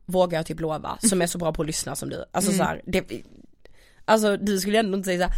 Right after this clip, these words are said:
Speaker 1: "Ja, jag är väldigt bra lyssnare."
Speaker 2: <laughs>
Speaker 1: Det är typ,
Speaker 2: Ja.
Speaker 1: vad, vad börjar du
Speaker 2: Jo,
Speaker 1: skratta för?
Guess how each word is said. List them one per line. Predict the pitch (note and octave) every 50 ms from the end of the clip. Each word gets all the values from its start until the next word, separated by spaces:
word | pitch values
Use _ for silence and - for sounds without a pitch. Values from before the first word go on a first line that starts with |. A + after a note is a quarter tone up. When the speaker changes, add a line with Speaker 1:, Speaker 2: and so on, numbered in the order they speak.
| - - -
Speaker 1:
"Ja, | -
jag | F#3 G3 G3 F#3
är | F3 - -
väldigt | F#3+ F3 - F3+ -
bra | C#3+ C#3+
lyssnare." | D3 F3+ - - -
Speaker 2:
<laughs> | - - - - - - - - - G#4+ - - F#4+ A#4 - - G4 A4 - - - - - - - D5 G4
Speaker 1:
Det | -
är | F4
typ, | F4 A4 A#4+
Speaker 2:
Ja. | - D4 F#4+ G#4+ A4+ -
Speaker 1:
vad, | F4 F4+
vad | G4+ G4 G4+
börjar | G#4 - C5+
du | - G4+
Speaker 2:
Jo, | G4+ G#4 G#4 G#4+ A4 A4+ A#4 B4 B4 C5+ D5
Speaker 1:
skratta | -
för? | -